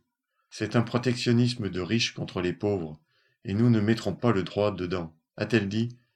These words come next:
chaleureusement applaudie par la salle. Dans la mondialisation, le problème n'est pas la mondialisation, mais le capitalisme,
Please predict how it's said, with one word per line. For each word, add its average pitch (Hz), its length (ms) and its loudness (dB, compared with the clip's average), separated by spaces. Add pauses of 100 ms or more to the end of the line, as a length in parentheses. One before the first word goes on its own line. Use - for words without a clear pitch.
(180)
chaleureusement 110 680 4
applaudie 101 420 -4
par 101 160 -4
la 80 80 -4
salle. 78 320 -6 (880)
Dans 87 120 -6
la 87 100 -2
mondialisation, 110 880 2
le 98 180 -4
problème 113 600 2
n'est 95 180 0
pas 101 180 -2
la 87 120 0
mondialisation, 95 1000 -2
mais 95 180 -2
le 95 80 -2
capitalisme, - 760 -6